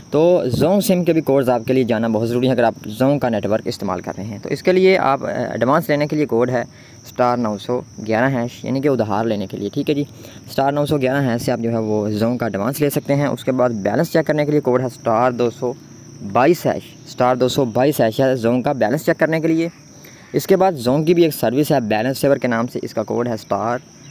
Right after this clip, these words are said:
चार ज़ीरो चार हैश। ठीक है जी, स्टार चालीस ज़ीरो चार हैश इसका code है। अगर आप सिम लगाओ offer activate करना चाहते हैं अपनी जोंग same पे तो इसके लिए code है स्टार बाईस चौतालीस हैश। स्टार बाईस चौतालीस हैश से same लगाओ offer activate कर सकते हैं अपनी जोंग same पे।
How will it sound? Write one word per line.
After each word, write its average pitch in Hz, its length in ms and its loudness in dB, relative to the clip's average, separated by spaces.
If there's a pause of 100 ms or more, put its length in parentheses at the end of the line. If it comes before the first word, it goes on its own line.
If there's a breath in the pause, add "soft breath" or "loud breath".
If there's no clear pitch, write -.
(340 loud breath)
चार 123 320 4
ज़ीरो 110 420 -4 (400)
चार 98 340 -2
हैश। 107 300 -14
ठीक 147 140 -2
है 151 80 0
जी, 131 80 -8 (380 loud breath)
स्टार 135 300 2
चालीस 151 340 0
ज़ीरो 127 300 2
चार 101 300 -2
हैश 107 220 -6
इसका 113 180 -4
code 120 220 0
है। 131 100 0
अगर 135 220 0
आप 147 120 2
सिम 175 360 0
लगाओ 160 260 4
offer 135 320 2
activate 143 320 0
करना 131 180 0
चाहते 117 200 0
हैं 135 80 2
अपनी 131 180 -4
जोंग 127 300 0
same 135 240 -2
पे 135 80 0
तो 123 60 -2
इसके - 180 -8
लिए 120 120 -2
code 107 180 -2
है 117 80 -6
स्टार 104 220 -2
बाईस 110 380 -2
चौतालीस 110 480 -4
हैश। - 240 -12 (540 loud breath)
स्टार 139 280 2
बाईस 135 400 2
चौतालीस 131 460 0
हैश 110 180 0
से 143 180 0
same 170 260 0
लगाओ 135 180 2
offer 123 260 -2
activate 117 320 0
कर 123 140 0
सकते 120 200 -8
हैं 131 60 -4
अपनी 156 260 -4
जोंग 123 320 0
same 104 220 -6
पे। - 120 -10